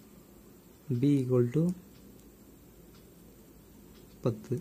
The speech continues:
இப்போ ம-, மறுபடியும் அந்த A plus B formula போடுங்க. இப்போ A என்னது? இருபத்தி ஒண்ணு plus B பத்து plus A into B இருபத்தி ஒண்ணு into பத்து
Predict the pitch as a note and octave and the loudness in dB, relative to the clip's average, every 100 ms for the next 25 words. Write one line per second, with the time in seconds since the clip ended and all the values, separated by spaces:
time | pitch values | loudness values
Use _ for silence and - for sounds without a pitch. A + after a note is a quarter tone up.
0 | - - - - - - - C#3+ D3 C3+ | -10 -20 -20 -20 -20 -18 -4 0 4 4
1 | C#3 E3+ G3+ C#3+ D#3+ E3+ D#3 C#3+ D3 D3+ | 2 0 0 2 4 4 4 4 4 2
2 | D3 C#3+ B2+ B2 B2 A#2+ G#2+ G#2 G2+ A#2 | 2 2 2 2 2 2 2 0 -2 -6
3 | - - - - - - - - - C#3 | -12 -20 -20 -20 -20 -20 -20 -20 -6 0
4 | C#3 D3+ D3 D#3 C#3 B2+ C3 B2+ A2+ A2+ | 4 6 6 6 6 4 4 2 2 0
5 | B2+ E3+ - - - - - - - - | -2 -6 -10 -20 -20 -20 -20 -20 -20 -6
6 | C#3+ B2 C3 B2+ D#3+ D#3+ - - - B2+ | -2 -2 -2 0 2 0 -4 -18 -4 -4
7 | - - C3 D3+ - - - - - - | -4 0 2 2 -4 -20 -20 -20 -20 -12
8 | - D3 - C#3 D3+ D#3 D3+ C3+ A#2 D3+ | -2 -2 0 2 4 4 2 0 -2 -6
9 | - - - C3+ C3 D3 C#3+ D3 C3+ C3 | -12 -20 -10 -4 -2 -2 -2 -2 0 0
10 | C#3+ E3 F3+ - - - - - - - | 0 0 -2 -10 -20 -20 -20 -20 -20 -20
11 | - - - - - D3+ C3+ D3 - E3+ | -20 -20 -20 -20 -6 -2 0 0 0 0
12 | D#3 B2 - - | 2 0 -2 -2